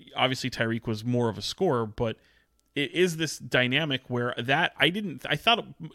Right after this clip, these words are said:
too much was too made about that. Like, I didn't think that they were incapable of playing well together and having big games. Like, I, I'll take it a step further, James. We don't often see, uh, maybe even the past two seasons,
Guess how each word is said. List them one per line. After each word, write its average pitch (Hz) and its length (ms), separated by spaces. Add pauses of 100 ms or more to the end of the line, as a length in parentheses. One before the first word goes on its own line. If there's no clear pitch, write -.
too 170 100
much 170 240
was 160 140
too - 160
made 175 240
about 104 300
that. 101 180
Like, 117 120
I 131 100
didn't 170 200
think - 240
that 147 160
they 143 140
were 131 120
incapable 117 720 (140)
of 110 160
playing 104 320
well 98 140
together 95 440 (220)
and 117 100
having 113 300
big 101 180
games. 101 280
Like, 147 160
I, 151 200
I'll 208 140
take 269 200
it 147 60
a 131 40
step - 260
further, 185 260
James. 110 360 (340)
We 254 140
don't 285 260
often 156 340
see, 123 560 (1900)
uh, - 40 (400)
maybe 196 320
even 196 120
the 147 80
past 143 300
two 123 140
seasons, 143 400